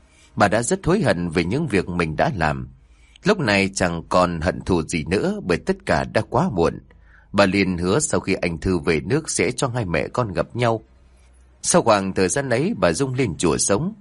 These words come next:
bà nguyện ăn chay để chuộc tội những gì mình đã làm trong quá khứ. Chỉ có Tuấn là anh im lặng, anh ôm di ảnh của vợ trong nỗi buồn. Tuấn như người tỉnh mộng sau cơn mơ, và khi tỉnh lại, vợ con của anh đã đi xa mãi mãi.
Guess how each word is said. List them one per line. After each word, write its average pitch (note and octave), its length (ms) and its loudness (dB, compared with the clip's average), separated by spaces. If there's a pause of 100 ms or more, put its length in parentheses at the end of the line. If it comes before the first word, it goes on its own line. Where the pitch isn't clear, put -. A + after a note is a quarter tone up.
(100)
bà F#2+ 120 4
nguyện F2+ 260 0
ăn C3 240 -4
chay B2+ 260 0
để E2+ 160 -2
chuộc - 320 -4
tội C#2 240 2
những F#2 220 -4
gì D#2 240 0
mình C#2+ 240 -6
đã C#3 160 -2
làm B1+ 260 -4
trong F#2 200 -4
quá G#2 280 -2
khứ. B2+ 280 0 (760)
Chỉ A#2+ 140 4
có F3 180 2 (100)
Tuấn D#3+ 300 2
là F2+ 220 0
anh C#3 180 -6
im A#2+ 200 -2
lặng, D2 280 -2 (380)
anh A#2 140 2
ôm G2 260 2
di A#2 180 -2
ảnh D#2+ 260 -2
của D#2+ 140 2 (100)
vợ E2 280 4
trong G#2+ 180 0
nỗi A2 160 -2
buồn. C2+ 380 0 (720)
Tuấn C#3 260 4
như F3+ 120 2
người G2 240 2
tỉnh F2 340 -2
mộng D#2+ 220 0
sau C#3 200 0
cơn B2+ 340 -2
mơ, B2+ 260 2 (180)
và F#2 220 2
khi - 160 -4
tỉnh D2+ 320 -2
lại, D2 320 0
vợ C#2 200 2
con G2+ 280 0
của - 120 2
anh D#2 200 0
đã A2 80 -2
đi F2 220 -2
xa D2 240 -2
mãi C#2+ 220 -2
mãi. C3 340 -2